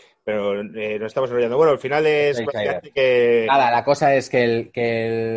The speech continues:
Speaker 2: el, que al Barça le falta, le falta tiempo en ese momento, le, no hace mala temporada, pero en una semana pierde todos los títulos, quizá por, por ese equipo tan tierno que tenía, ¿no? Con tanto canterano y tanto joven.
Speaker 1: Es
Speaker 2: Pierde la uefa contra el Bayern de Múnich y
Speaker 1: Ay,
Speaker 2: pierde
Speaker 1: es
Speaker 2: Liga y Copa contra el Atleti.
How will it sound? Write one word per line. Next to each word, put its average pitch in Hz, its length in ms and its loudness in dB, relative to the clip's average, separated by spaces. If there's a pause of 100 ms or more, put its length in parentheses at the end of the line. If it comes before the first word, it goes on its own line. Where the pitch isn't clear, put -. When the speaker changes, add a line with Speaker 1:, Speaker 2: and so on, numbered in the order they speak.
(100)
Speaker 2:
el, 113 60 -14
que - 80 -4
al 117 60 0
Barça 139 220 0
le 135 60 0
falta, 127 440 0
le 107 100 -6
falta 123 280 -4
tiempo 131 280 -4
en 131 80 0
ese 123 120 -8
momento, 135 320 -2
le, 110 300 -2
no 110 100 -6
hace 120 160 -4
mala 120 160 -2
temporada, 120 420 0
pero 110 140 -4
en 104 60 -6
una 110 120 -6
semana 110 300 -6
pierde 107 240 -4
todos 120 180 -2
los 110 140 -6
títulos, 131 480 -4
quizá 123 400 -2
por, 127 200 -2
por 120 120 -2
ese 120 140 -8
equipo 123 200 -2
tan 110 220 -2
tierno 104 380 -4
que 101 100 -8
tenía, 104 280 -6
¿no? 123 120 -12
Con 107 120 -8
tanto 110 380 -2
canterano 113 600 -2
y 110 40 -4
tanto 113 220 -4
joven. 131 340 -4 (560)
Speaker 1:
Es 123 160 0
Speaker 2:
Pierde 113 120 -2
la 110 140 -4
uefa 123 300 0
contra 123 240 -2
el 120 60 2
Bayern 123 240 2
de 123 60 0
Múnich 156 480 -2
y 123 160 -4
Speaker 1:
Ay, 139 100 0 (100)
Speaker 2:
pierde 120 280 0
Speaker 1:
es 123 60 -2
Speaker 2:
Liga 123 180 -2
y 123 60 -6
Copa 135 260 0
contra 127 200 0
el 101 140 -2
Atleti. 92 240 -10